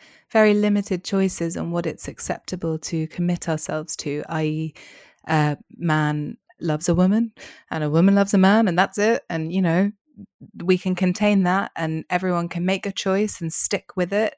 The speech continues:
Whereas I think I was thinking, listening to you, like, there's something when somebody expresses a love very directly for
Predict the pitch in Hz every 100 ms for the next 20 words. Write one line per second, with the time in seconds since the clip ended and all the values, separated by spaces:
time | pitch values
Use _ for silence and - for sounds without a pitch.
0 | - 185 180 180 180 - - - - -
1 | _ 185 - 226 - - - _ _ -
2 | - 190 185 180 - 190 180 180 190 -
3 | 214 185 - 170 156 156 160 - 165 -
4 | 196 190 - 175 165 160 - _ _ _
5 | _ _ _ _ - 190 190 214 214 220
6 | 208 - 190 - - - 196 - 190 170
7 | 175 - - _ - 170 170 170 156 156
8 | - 165 165 165 160 165 180 160 151 160
9 | - 165 147 - - 160 156 156